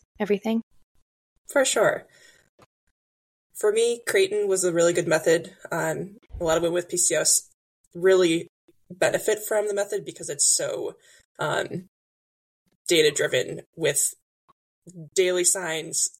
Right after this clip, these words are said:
Speaker 2: that just, I mean, all of them are data-driven, obviously,
Speaker 1: Mm-hmm.
Speaker 2: but the way that Creighton works, it just really helps pick up the issues with a woman's cycle and,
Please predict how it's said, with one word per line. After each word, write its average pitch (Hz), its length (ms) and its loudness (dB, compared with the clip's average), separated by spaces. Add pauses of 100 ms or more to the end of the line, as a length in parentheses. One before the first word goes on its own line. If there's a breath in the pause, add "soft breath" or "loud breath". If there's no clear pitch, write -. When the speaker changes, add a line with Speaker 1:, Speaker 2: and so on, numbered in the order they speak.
Speaker 2:
that 151 140 -6
just, - 320 -2 (760)
I - 60 -18
mean, 165 120 -12 (100)
all 190 160 6
of 185 80 0
them 180 80 -4
are 175 80 0
data-driven, 160 500 -6
obviously, - 600 -4
Speaker 1:
Mm-hmm. 170 160 -4
Speaker 2:
but 156 300 -2
the 190 60 0
way 196 140 4
that 180 140 0
Creighton - 240 -6
works, - 340 -2
it 175 140 -6
just 175 200 0
really 180 240 -2
helps - 440 -2 (440 soft breath)
pick 202 280 -2
up - 260 -2 (140)
the 170 280 2
issues 170 380 0
with - 160 -8
a - 240 -6
woman's 160 240 -10
cycle 143 300 -4
and, - 160 -14